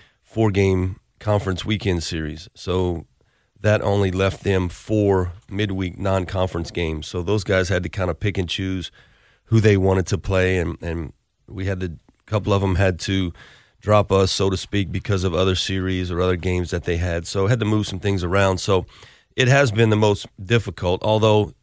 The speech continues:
some years it's just difficult to find anybody, somebody to play with, with our non-conference series, whether it be at the beginning of the year, a bye weekend in the middle of the season. So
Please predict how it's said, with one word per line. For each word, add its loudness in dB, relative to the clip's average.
some 2
years 4
it's 0
just 0
difficult -2
to -6
find 2
anybody, 0
somebody 0
to -2
play -2
with, -4
with -4
our 2
non-conference -2
series, -8
whether 0
it -4
be -2
at -6
the -10
beginning 0
of 2
the 0
year, 0
a -4
bye 0
weekend -2
in -6
the -2
middle 0
of -2
the -6
season. -6
So -2